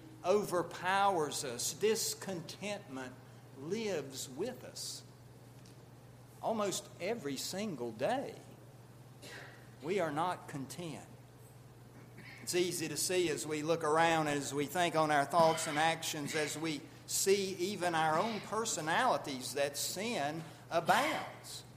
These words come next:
And so, like Paul will do, we too say, "Who will deliver me? Who will deliver me from this body of death?" Only one person can.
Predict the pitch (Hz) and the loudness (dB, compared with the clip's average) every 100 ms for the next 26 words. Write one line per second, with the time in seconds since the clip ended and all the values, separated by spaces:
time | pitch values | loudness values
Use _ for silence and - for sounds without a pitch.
0 | - - - - 175 175 208 208 196 202 | -20 -20 -20 -6 -4 2 4 6 6 6
1 | 196 - 196 247 247 156 190 190 - - | 2 0 4 6 6 4 2 -4 -12 -16
2 | - - - - - - - - - - | -20 -20 -20 -20 -20 -20 -20 -20 -20 -20
3 | - - - - - 139 135 131 143 147 | -20 -20 -20 -20 -18 -12 -10 -8 -6 -6
4 | 160 151 170 170 190 185 147 120 - 147 | -6 -6 -8 -10 -6 -6 -4 -8 -10 -8
5 | 135 123 117 120 - - - - - - | -6 -6 -8 -14 -18 -20 -20 -20 -20 -20
6 | - - - - - 185 175 143 135 135 | -20 -20 -20 -18 -10 -6 -4 -4 -4 -4
7 | 180 233 117 107 - - - - - - | -4 -6 -10 -12 -12 -14 -16 -18 -18 -20
8 | - - - - - - - 233 302 262 | -20 -20 -20 -20 -20 -18 -2 0 2 4
9 | 233 220 262 285 175 156 196 196 190 208 | 4 6 6 4 0 -2 -4 -6 -4 -4
10 | 202 151 175 214 240 226 208 294 320 - | -2 -4 -4 -4 -6 -8 -8 -8 -8 -12
11 | - - - - - - - - - - | -16 -20 -20 -20 -20 -20 -20 -20 -20 -20
12 | - - - - - - - - 151 165 | -20 -20 -20 -20 -20 -20 -20 -14 -10 -8
13 | 151 156 165 - 170 151 120 123 107 110 | -6 -6 -6 -8 -6 -6 -6 -10 -12 -14
14 | 131 135 | -12 -12